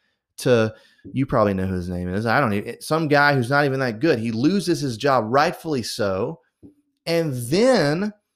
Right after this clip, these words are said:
and then he started kneeling, right? Which really wasn't even, like, a story. It was, like, a non-story. It was like, okay, whatever. But, you know, because of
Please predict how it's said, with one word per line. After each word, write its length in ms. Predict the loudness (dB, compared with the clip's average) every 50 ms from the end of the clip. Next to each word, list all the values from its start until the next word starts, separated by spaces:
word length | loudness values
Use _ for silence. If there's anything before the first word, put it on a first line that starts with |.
| _ _ _ _ _ _ _ _ _ _ _
and 280 | -4 -2 -2 -2 -2 -4
then 600 | -2 0 2 4 6 6 6 4 2 2 0 -2 -8 _ _ _ _
he 240 | _ -6 -6 -6 -6
started 360 | -8 -6 -4 -4 -4 -4 -4
kneeling, 420 | -6 -6 -4 -4 -6 -6 -8 -8
right? 320 | -6 -4 -2 -2 -2 -4 -8 -14 _ _ _ _ _ _ _ _ _ _ _
Which 380 | 2 2 2 2 0 -6 -12 -14 _ _ _ _ _ _ _ _ _ _
really 340 | -2 2 4 6 8 8 6
wasn't 380 | 8 6 6 4 4 4 2
even, 220 | 2 2 0 0 0
like, 180 | 0 0 0
a 60 | -2 -4
story. 400 | -6 -6 -6 -4 -2 0 0 0
It 40 | 0
was, 140 | 0 0 0
like, 140 | 0 0
a 40 | 0
non-story. 500 | -2 -2 -2 -2 -2 -2 -4 -4 -4 -4
It 20 | -2
was 80 | -2
like, 140 | -2 -2 -2
okay, 260 | -4 -6 -4 -6 -6
whatever. 340 | -4 -2 0 0 0 0 0
But, 240 | 0 0 -2 -4 -6
you 140 | -6 -4 -4
know, 80 | -2
because 260 | -2 -2 -2 -2 -2
of 180 | -2 -6 -8 -10